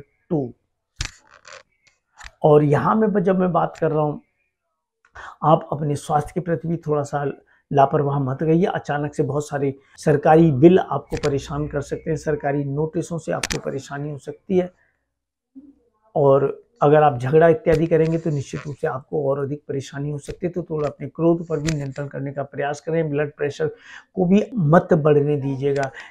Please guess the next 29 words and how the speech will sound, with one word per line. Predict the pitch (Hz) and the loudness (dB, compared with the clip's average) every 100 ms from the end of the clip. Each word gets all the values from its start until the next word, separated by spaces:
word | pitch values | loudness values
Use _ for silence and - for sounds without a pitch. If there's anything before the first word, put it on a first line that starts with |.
| - | -4
यहाँ | 151 | -2
पर | 143 180 | 0 0
बात | 175 175 | 0 -2
करूँगा | 170 175 190 | -2 -2 -4
स्टूडेंट्स | 175 - 226 180 165 - | -6 0 2 4 2 -2
की। | 165 147 | -6 -6
स्टूडेंट | _ 180 180 170 - | _ 0 0 -2 -4
निश्चित | 143 - 156 | -6 -6 -10
रूप | 156 | -10
से | 151 | -8
पढ़ाई | 147 143 | -4 -4
लिखाई | 143 139 151 | -4 -4 -4
में | 147 131 | -4 -6
बहुत | 139 180 | -4 -4
अच्छा | - - - | -4 -8 -6
करने | 160 156 | -4 -6
का | 156 | -6
प्रयास | 151 147 143 - | -8 -6 -8 -8
करना | 143 143 | -8 -8
प्रारंभ | 143 139 135 135 | -6 -6 -6 -8
कर | 143 131 | -8 -12
चुके | 139 135 | -16 -18
हैं। | 143 175 _ _ _ _ _ _ - - 180 | -20 _ _ _ _ _ _ _ -20 -2 4
तुला | 165 | 6
राशि | 151 131 160 | 6 2 -2
वाले | 143 | -2
students | - 143 139 123 | -2 -4 -4 -8
की | - | -10
बात | 135 131 | -8 -10